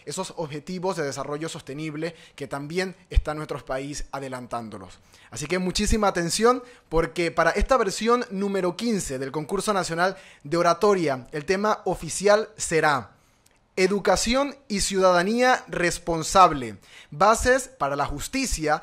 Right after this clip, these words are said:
y el desarrollo humano. Educación y ciudadanía responsable, base para la justicia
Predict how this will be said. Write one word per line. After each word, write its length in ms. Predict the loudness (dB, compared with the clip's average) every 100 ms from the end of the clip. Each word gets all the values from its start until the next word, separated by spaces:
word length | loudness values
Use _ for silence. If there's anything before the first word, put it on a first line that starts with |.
| -6 -12
y 140 | -2
el 120 | 0 0
desarrollo 840 | 0 0 2 2 4 2 0 -2
humano. 600 | -4 2 4 4 0 -8 -16 _ _ _ _ _ _ _
Educación 760 | -2 0 4 2 2 0 0 -4 _
y 140 | -6 -6
ciudadanía 680 | -4 0 2 4 2 2
responsable, 880 | 2 0 -4 -6 2 4 4 2 -4 -6 -20 -2
base 440 | 4 4 4 0
para 320 | 0 0 0
la 140 | 2 2
justicia 720 | 0 -8 -6 -2 0 0